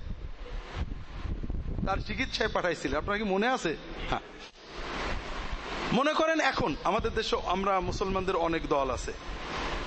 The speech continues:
কোন এক দলের একজন ভালো বড় প্রসিদ্ধ আলেম, আলে হাদিসদের, হানাফিদের, কওমিদের, তবলিগের, অন্যদের অসুস্থ হয়ে, ক্যান্সার হয়ে, আহ, সিঙ্গাপুরে গেল, অন্যান্য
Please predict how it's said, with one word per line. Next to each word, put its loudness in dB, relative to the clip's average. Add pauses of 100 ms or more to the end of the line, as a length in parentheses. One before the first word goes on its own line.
(180)
কোন 4 (200)
এক 0
দলের 4
একজন 0
ভালো 4
বড় 4
প্রসিদ্ধ -2 (100)
আলেম, 2 (540)
আলে 4
হাদিসদের, 2
হানাফিদের, 2
কওমিদের, 0 (720)
তবলিগের, 2
অন্যদের 2 (720)
অসুস্থ 2
হয়ে, 4
ক্যান্সার 2
হয়ে, 4
আহ, 0
সিঙ্গাপুরে 2
গেল, 0 (800)
অন্যান্য 4